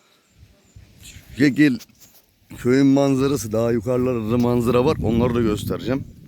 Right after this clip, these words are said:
İnşallah. Gördüğünüz gibi şöyle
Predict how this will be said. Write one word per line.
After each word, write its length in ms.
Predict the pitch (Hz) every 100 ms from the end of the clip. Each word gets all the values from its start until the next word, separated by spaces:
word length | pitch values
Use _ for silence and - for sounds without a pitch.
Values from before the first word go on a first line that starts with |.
| - - - -
İnşallah. 460 | - - 113 117 135 - - - - - - - - - - - - - - - _ _ _ - - _
Gördüğünüz 500 | 117 120 120 120 123
gibi 180 | 107 104
şöyle 420 | 110 104 101 120